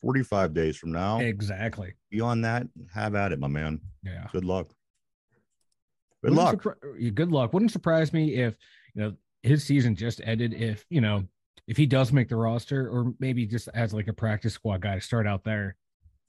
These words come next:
Speaker 2: so he doesn't have to go in from one season directly into the next.
Speaker 1: Right. He got
Speaker 2: Uh,
Speaker 1: amazing talent. Who knows?
Speaker 2: He does
Speaker 1: Maybe
Speaker 2: too,
Speaker 1: he's
Speaker 2: man.
Speaker 1: gonna
Speaker 2: I, I hope he can stick around, man. He, he was fun to watch.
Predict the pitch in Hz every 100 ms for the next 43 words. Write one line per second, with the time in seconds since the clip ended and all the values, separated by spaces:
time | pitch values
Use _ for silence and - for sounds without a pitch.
0 | - 110 104 110 98 104 110 95 107 104
1 | 104 98 110 98 95 _ _ 113 117 110
2 | 123 110 110 95 104 104 - 104 98 101
3 | 90 92 92 - - - _ 80 80 78
4 | - _ _ _ _ 117 139 147 143 143
5 | 143 123 135 135 95 113 120 117 156 151
6 | 107 127 117 156 185 180 214 220 165 -
7 | 165 165 151 113 95 101 107 135 160 147
8 | 175 - 135 131 98 101 92 -